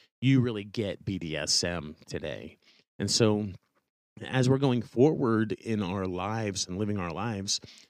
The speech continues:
while we can definitely tailor things to suit our own personal relationship styles and what works for us in our own personal dynamics, as a community and as a culture, we really do have a long, rich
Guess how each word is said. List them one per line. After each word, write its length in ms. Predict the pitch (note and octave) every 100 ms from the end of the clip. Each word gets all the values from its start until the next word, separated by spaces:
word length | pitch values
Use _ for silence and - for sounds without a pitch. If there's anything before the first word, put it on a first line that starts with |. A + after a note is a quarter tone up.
| _ _
while 280 | G#2 G#2+ A2+
we 120 | C3+
can 500 | - E3+ C3+ G#2+ F2 - _ -
definitely 400 | C3+ E3+ E3+ B2
tailor 520 | - A2 A2 A2+ G#2+
things 400 | - G2+ G2+ -
to 120 | F#2+
suit 400 | - - G#2+ G2+
our 240 | D#2+ E2+ -
own 220 | G#2+ G2+
personal 520 | - G2+ - F#2+ F2
relationship 760 | D2 D2+ F#2 - G2 - -
styles 640 | - - E2+ F2 F2+ E2+ -
and 120 | D#2+
what 220 | F2+ -
works 320 | F2+ B2 -
for 240 | - F#2 -
us 280 | G2+ F#2+ - - - _
in 120 | A2
our 180 | G#2 F2+
own 160 | G#2+ A#2
personal 460 | - G#2+ - F#2+ F2+
dynamics, 580 | F2 F2 G#2 G2 - - - - _
as 180 | - F3+
a 80 | B3
community 720 | - A#2 A2+ A#2+ B2 A2+ G#2+
and 100 | F#2+
as 160 | G2 G2+
a 80 |
culture, 640 | - - C3 - - F2+ F#2+ - - - _
we 140 | B2 D#3+
really 360 | D#3+ G3 F3 A#2+ -
do 300 | C3 B2+ G#2+
have 380 | G#2+ G#2 F2+
a 120 | C2+ F2+
long, 580 | F2+ E2+ F#2+ A2 A2+
rich 520 | F#2+ G2 - - -